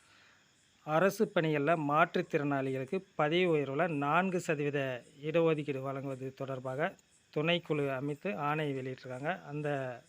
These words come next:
அரசாணையை தான் நீங்க வந்து ஸ்க்ரீன்ல பார்த்துட்ருக்கீங்க. இது வந்து பார்த்தீங்கன்னா, மாற்றுத்திறனாளிகளுக்கு மிகப்பெரிய ஒரு மகிழ்ச்சியையும் ஊக்கமும், ஊக்கமாகவும் இருக்கும். சரிங்களா? இது பார்த்தீங்கன்னா, ஏற்கனவே ஒன்றிய அரசால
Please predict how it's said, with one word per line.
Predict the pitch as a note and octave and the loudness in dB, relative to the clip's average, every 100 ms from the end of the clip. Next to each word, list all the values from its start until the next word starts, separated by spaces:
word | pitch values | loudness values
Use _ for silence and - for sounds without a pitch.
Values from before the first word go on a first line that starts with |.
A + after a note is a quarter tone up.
| _ _ _ _ _ - | _ _ _ _ _ -4
அரசாணையை | D3 D3+ E3+ D3+ C#3+ C3+ | 0 0 0 0 0 -4
தான் | D3 | -4
நீங்க | D3 C#3+ | -4 -4
வந்து | C#3 C#3 C3+ | -6 -6 -6
ஸ்க்ரீன்ல | - D3 D#3 D3 C#3 | -8 -6 -4 -4 -6
பார்த்துட்ருக்கீங்க. | B2+ - B2+ D3 D#3 | -10 -12 -12 -8 -6
இது | D#3+ F3 | -2 0
வந்து | E3+ E3 | 0 -2
பார்த்தீங்கன்னா, | D3 C#3+ D#3 D3 | -4 -4 -4 -4
மாற்றுத்திறனாளிகளுக்கு | C#3 D3+ E3 D#3 D3 C#3+ C3 C3 C3 F#3 A#3 _ _ _ _ _ _ _ _ - | 0 0 0 -4 -4 -4 -6 -8 -10 -10 -10 _ _ _ _ _ _ _ _ -6
மிகப்பெரிய | D#3+ D#3+ E3 E3 E3 | -2 0 2 4 4
ஒரு | D3+ D3 | 4 2
மகிழ்ச்சியையும் | C#3 C#3 D3+ D3 D3 C#3 E3+ A3 _ _ _ _ _ _ - | -2 -2 -2 -2 -2 -2 -4 -8 _ _ _ _ _ _ -8
ஊக்கமும், | D#3 E3 D#3+ D3+ D3+ C#3+ B2+ B2+ _ _ - | 0 0 0 -2 0 0 -4 -8 _ _ -6
ஊக்கமாகவும் | D#3+ D#3+ D#3 C#3+ C#3 C#3+ | -4 -2 0 -2 -2 -4
இருக்கும். | B2 A#2+ B2 - | -6 -10 -18 -10
சரிங்களா? | D3 C#3 D3 A#2 _ _ _ _ _ _ _ _ _ _ _ _ _ _ | -6 -2 -2 -4 _ _ _ _ _ _ _ _ _ _ _ _ _ _
இது | D#3+ D3+ | -10 -2
பார்த்தீங்கன்னா, | E3 D#3+ E3 E3+ | -2 2 2 2
ஏற்கனவே | D#3 D#3+ D#3+ D#3 D3+ F#3 - _ _ - _ _ _ _ - - D3 | 2 2 0 -2 0 -2 -4 _ _ -20 _ _ _ _ -20 -12 -2
ஒன்றிய | D#3+ F#3 F#3+ F#3 D#3+ | 0 2 2 4 6
அரசால | D#3 - C#3+ | 4 0 0